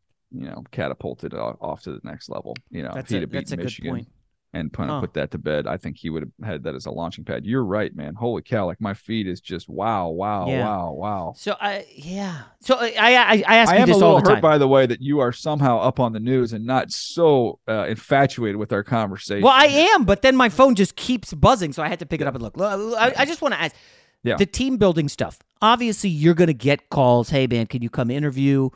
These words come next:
Speaker 2: Blah, blah, blah. Like, obviously, you have a great life out here on the West Coast and, and great jobs, plural, 'cause in the media, you gotta have more than one.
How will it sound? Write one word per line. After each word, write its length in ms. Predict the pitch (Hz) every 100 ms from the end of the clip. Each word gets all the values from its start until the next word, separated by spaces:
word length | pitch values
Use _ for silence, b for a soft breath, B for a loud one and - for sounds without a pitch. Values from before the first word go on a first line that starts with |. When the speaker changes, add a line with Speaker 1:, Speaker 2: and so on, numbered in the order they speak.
| b b -
Speaker 2:
Blah, 140 | 120
blah, 120 | 104 110
blah. 440 | 120 135 139 135 - _ _
Like, 240 | 156 151 - _ _ _ _ -
obviously, 320 | 240 247 202
you 60 | 175
have 80 |
a 60 | 139
great 240 | 139 143
life 260 | 123 127 120
out 160 | 123 123
here 160 | 123
on 60 | 117
the 60 | 113
West 200 | 104 -
Coast 340 | 95 92 90 87
and, 200 | 85 -
and 360 | 98 92 87
great 240 | 113 139 120
jobs, 600 | 131 117 110 104 - - 147 _
plural, 340 | - 143 92 104
'cause 280 | 104 - _
in 120 | 113
the 40 | 107
media, 240 | 110 104
you 60 | 90
gotta 180 | 101 87
have 180 | 95 90
more 120 | 98
than 100 | 85
one. 180 | 101